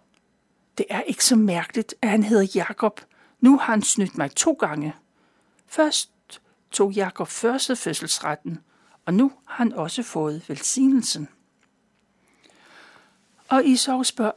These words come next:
endnu en gang, om der ikke også er en velsignelse til ham. "Men nej," siger hans far.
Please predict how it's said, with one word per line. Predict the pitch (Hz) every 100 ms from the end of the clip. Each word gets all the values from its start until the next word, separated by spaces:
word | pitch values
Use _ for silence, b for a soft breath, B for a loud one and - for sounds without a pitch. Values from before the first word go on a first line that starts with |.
| -
endnu | 247 277 285
en | 262
gang, | 214 190 202 - -
om | 220 214
der | 214
ikke | 202 -
også | - 190 -
er | 214 226
en | 208
velsignelse | 196 180 - 202 202 - 226 -
til | - 247
ham. | - 160 175 - _ _ _ _ _ b b b b b b -
"Men | 226 226 226
nej," | 226 233 269 - _
siger | - - 196
hans | 180 185 -
far. | 151 127 -